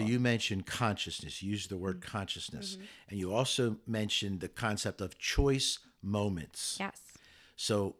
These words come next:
Speaker 1: so much of what I'm reading right now comes into every choice we make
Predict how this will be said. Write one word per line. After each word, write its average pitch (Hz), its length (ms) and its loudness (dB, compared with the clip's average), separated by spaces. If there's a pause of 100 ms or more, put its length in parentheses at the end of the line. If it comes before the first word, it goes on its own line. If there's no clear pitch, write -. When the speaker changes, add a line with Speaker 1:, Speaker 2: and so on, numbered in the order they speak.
Speaker 1:
so 139 300 4
much 123 260 4
of 107 80 4
what 101 120 2
I'm 101 160 2
reading 135 280 4
right 92 200 0
now 92 300 -2
comes 117 340 0
into 120 480 2 (340)
every 131 460 2
choice - 520 0
we 117 140 4
make 113 560 0